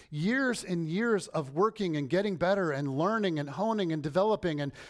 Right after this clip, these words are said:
failing and then trying again and then tweaking something and then trying again and then failing and doing, it's, this is how it goes, okay? Okay, second, other people will do it better than us.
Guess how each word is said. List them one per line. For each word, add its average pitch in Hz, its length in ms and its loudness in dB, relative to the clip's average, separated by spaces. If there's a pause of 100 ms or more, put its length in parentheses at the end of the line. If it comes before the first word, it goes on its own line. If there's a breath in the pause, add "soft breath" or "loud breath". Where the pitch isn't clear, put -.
failing 240 540 0
and 165 100 0
then 165 80 -2
trying 220 340 0
again 214 360 0
and 175 120 0
then 190 200 0 (200 loud breath)
tweaking 262 380 -2
something 170 400 0
and 160 100 -2
then 185 120 -2
trying 220 340 0
again 202 300 0
and 175 100 0
then 185 120 0
failing 214 440 0
and 170 80 0
doing, 196 220 -2
it's, 175 240 -6
this 196 200 -4
is 247 120 -8
how 202 180 0
it 202 80 -8
goes, - 420 -6
okay? 143 360 -4 (1000 soft breath)
Okay, 175 120 0
second, 156 400 0 (960)
other 208 240 2
people 214 300 -2
will 208 120 0
do 196 180 0
it 160 100 -8
better 185 200 0
than 127 160 -4
us. 95 300 -10